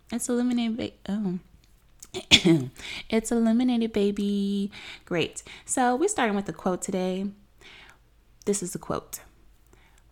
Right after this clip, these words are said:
"Once you taste the joy of living in beauty and love, you no longer find anything captivating about suffering."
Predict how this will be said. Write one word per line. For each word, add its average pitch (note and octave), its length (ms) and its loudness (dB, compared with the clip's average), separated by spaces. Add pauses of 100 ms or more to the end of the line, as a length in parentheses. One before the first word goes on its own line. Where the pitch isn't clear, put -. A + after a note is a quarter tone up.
"Once G#3 320 0
you F4 120 4
taste G#3+ 380 -2
the G3+ 80 -2
joy E3+ 440 0
of F3 180 -6
living E3+ 440 0
in E3 200 0
beauty D#3+ 640 -2 (140)
and G3+ 240 2
love, D3+ 720 0 (360)
you G#3 140 2
no A3 240 8
longer C#4 340 4
find G3 480 2
anything E3+ 680 2
captivating D3 1000 -6
about C#3+ 380 -2
suffering." C#3+ 680 -4